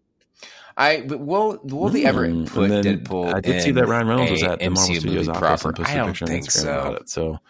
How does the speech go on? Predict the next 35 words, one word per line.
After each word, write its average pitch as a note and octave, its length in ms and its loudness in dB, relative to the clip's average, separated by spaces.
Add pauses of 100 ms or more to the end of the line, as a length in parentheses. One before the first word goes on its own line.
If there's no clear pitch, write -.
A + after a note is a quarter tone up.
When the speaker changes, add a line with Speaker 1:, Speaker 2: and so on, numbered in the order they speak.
(360)
Speaker 1:
I G#2+ 100 0
don't, B2 160 2
I A#2+ 80 0
just F#2 40 0
Speaker 2:
perhaps G2+ 160 0
Speaker 1:
think, D3 140 0
I A2 40 2
Speaker 2:
not A2+ 100 0
Speaker 1:
ju-, B2 120 2
Speaker 2:
still - 120 0
Speaker 1:
I, A#2 40 4
I - 20 2
just A#2 160 0
feel A2+ 120 2
Speaker 2:
ongoing. C3 100 2
Speaker 1:
like D#3 120 0
that B2+ 140 -4
the A#2+ 100 -4
flavor G#2+ 360 0
is F#2 100 -4
just - 300 -8
too A2 180 -4
far E2+ 300 -2
left. D2+ 480 -4
I'm, B2+ 340 4
I'm A#2 160 2
for B2 320 6
it, A#2+ 260 2 (520)
but G#2 80 4
I - 40 2
don't G2+ 180 2
see F#2+ 120 2
it E2 60 -2
happening. C2+ 420 -4 (3750)
Speaker 2:
Uh, A#2+ 160 -2